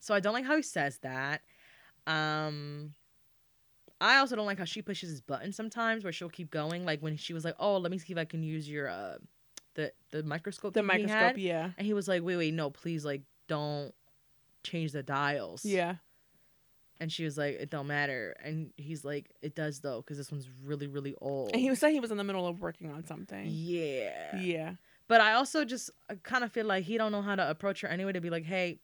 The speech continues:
Speaker 1: sure. Can you please just not touch the dials?"
Speaker 2: Yeah.
Speaker 1: Like, it's a piece of junk. I need to get a new one or
Speaker 2: Yeah,
Speaker 1: something.
Speaker 2: like, his first reaction was to, like, constrict her with both of
Speaker 1: Yeah.
Speaker 2: his hands.
Speaker 1: He was like, "No, no.
Speaker 2: Don't touch it."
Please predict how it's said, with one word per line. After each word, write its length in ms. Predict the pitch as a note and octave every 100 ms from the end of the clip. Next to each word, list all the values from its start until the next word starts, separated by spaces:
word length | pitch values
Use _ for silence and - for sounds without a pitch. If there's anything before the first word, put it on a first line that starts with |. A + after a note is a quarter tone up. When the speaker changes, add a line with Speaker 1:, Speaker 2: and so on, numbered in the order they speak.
| _
Speaker 1:
sure. 560 | - - E4+ E4+ A3+ - _ _ _ _ _ _ -
Can 140 | F#3+
you 120 | F#3 F3
please 180 | F#3+
just 120 | D#3+ D#3
not 100 | D3
touch 160 | D3+
the 60 | C#3
dials?" 420 | B2+ B2 B2 -
Speaker 2:
Yeah. 280 | F#3+ E3+ D#3+ E3 _ _
Speaker 1:
Like, 280 | D3+ C3+ -
it's 160 | C3+ -
a 40 |
piece 220 | - D#3
of 60 | D3+
junk. 240 | C#3+ B2+ C3+
I 40 |
need 120 | C#3+
to 80 | C#3+
get 140 | C3+
a 20 | C3+
new 160 | C3+
one 140 | C3+ C3+
or 40 |
Speaker 2:
Yeah, 20 | -
Speaker 1:
something. 280 | F3 G3 F3
Speaker 2:
like, 120 | F#3
his 160 | G#3 G3
first 180 | A3+ A3
reaction 380 | G#3+ G3 F#3
was 140 | F3 F3
to, 100 | F3
like, 220 | E3 E3
constrict 680 | - D#3+ - - F3+ - -
her 200 | D3 E3+
with 240 | F3 D3+
both 200 | F#3 F3+
of 80 | F#3
Speaker 1:
Yeah. 60 | F3
Speaker 2:
his 80 |
hands. 460 | G3 F3 F3 E3 F3
Speaker 1:
He 60 | F#3+
was 60 | G#3+
like, 100 | A#3
"No, 140 | B3
no. 120 | A3+ G3 - _
Speaker 2:
Don't 160 | - B3
touch 180 | B3 A#3
it." 160 | A3+